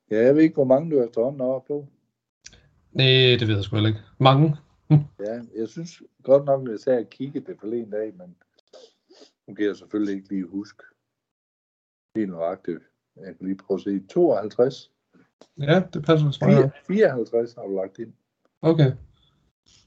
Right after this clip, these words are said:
Speaker 1: Så det er,
Speaker 2: Ja.
Speaker 1: det er sgu da godt skulder, der har set fireoghalvtreds film, John Wayne.
Speaker 2: Ja, hvor nogle af dem har været lidt svære at komme igennem, ja.
Speaker 1: Meget, ja.
Speaker 2: Ja. Godt, men, øh, vi sætter os op på hesten og videre videre.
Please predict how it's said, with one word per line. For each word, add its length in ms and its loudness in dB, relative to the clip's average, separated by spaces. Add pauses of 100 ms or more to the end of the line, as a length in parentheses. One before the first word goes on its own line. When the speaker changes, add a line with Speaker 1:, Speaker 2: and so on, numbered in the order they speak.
(1000)
Speaker 1:
Så 100 -4
det 180 -6
er, 40 4
Speaker 2:
Ja. 120 2
Speaker 1:
det 140 -4
er 40 -2
sgu 200 -4
da 80 0
godt 300 0
skulder, 360 -2
der 140 -6
har 80 -16
set 320 -10
fireoghalvtreds 440 -10 (100)
film, 240 -16 (540)
John 200 -10
Wayne. 240 -8 (500)
Speaker 2:
Ja, 300 6
hvor 80 0
nogle 260 2
af 60 0
dem 80 0
har 140 2
været 180 0
lidt 120 -2
svære 180 0
at 80 0
komme 180 0
igennem, 260 0
ja. 180 0 (480)
Speaker 1:
Meget, 440 -10
ja. 160 -6 (500)
Speaker 2:
Ja. 120 -6 (1040)
Godt, 220 6
men, 260 4
øh, 340 2
vi 340 8
sætter 240 6
os 100 4
op 160 6
på 80 4
hesten 320 4
og 120 4
videre 220 4
videre. 400 6